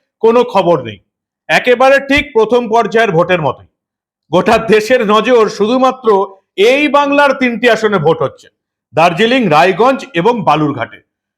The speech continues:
এবং সকাল থেকে যা ঘটনা উঠে এসছে, একেবারে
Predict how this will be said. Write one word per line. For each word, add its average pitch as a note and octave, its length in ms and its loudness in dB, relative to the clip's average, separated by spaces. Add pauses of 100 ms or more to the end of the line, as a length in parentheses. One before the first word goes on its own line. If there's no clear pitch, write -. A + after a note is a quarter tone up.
(160)
এবং E3 160 0 (140)
সকাল G#3+ 320 2
থেকে C4 220 -2
যা B3 60 4 (120)
ঘটনা A3 260 2 (140)
উঠে A3 220 -2
এসছে, B3 260 -4 (340)
একেবারে G#3+ 400 0